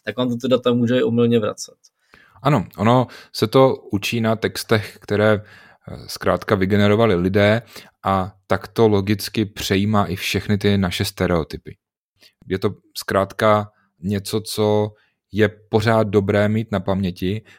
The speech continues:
Speaker 2: a asi to jen tak nezmizí.
Speaker 1: Je to pravda. Já jsem třeba viděl video od Kamila Kopeckýho, který je někde na YouTubeku, a tam je to úplně geniálně ukázaný, jak vlastně jako chat G P T třeba umí docela dobře počítat,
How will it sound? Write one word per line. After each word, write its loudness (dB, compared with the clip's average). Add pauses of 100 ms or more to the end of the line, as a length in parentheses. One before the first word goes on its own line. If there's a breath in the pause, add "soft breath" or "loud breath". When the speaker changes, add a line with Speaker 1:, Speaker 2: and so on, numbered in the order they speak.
(260 soft breath)
Speaker 2:
a 0
asi -2
to 2
jen 0
tak 0
nezmizí. -4 (800 soft breath)
Speaker 1:
Je -6
to 0
pravda. 0
Já 2
jsem -4
třeba -2
viděl 4
video 4
od -2
Kamila 0
Kopeckýho, -4
který -6
je -4
někde -4
na -4
YouTubeku, -2
a -6
tam -2
je 0
to 0
úplně 0
geniálně 2
ukázaný, 0
jak -4
vlastně -4
jako -4
chat -2
G -2
P -2
T -2
třeba -2
umí 0
docela 0
dobře -4
počítat, -6